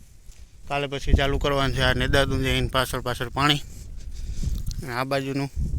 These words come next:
આજે સાંજે રહી જાય થોડું ઘણું, પી નહીં જાય બધું. પેલી બાજુનું બધું કામ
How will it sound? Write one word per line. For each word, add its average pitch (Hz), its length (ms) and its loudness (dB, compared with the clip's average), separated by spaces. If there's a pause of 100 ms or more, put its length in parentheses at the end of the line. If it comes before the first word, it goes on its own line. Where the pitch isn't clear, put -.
(580)
આજે 123 160 -6
સાંજે 143 280 0
રહી 135 280 2
જાય 147 180 6
થોડું 131 280 0
ઘણું, 143 180 2 (560)
પી 135 220 0
નહીં 147 200 0
જાય 120 160 12
બધું. 156 220 8 (4000)
પેલી 135 240 -2
બાજુનું 135 320 0
બધું 123 200 -2
કામ 131 180 -2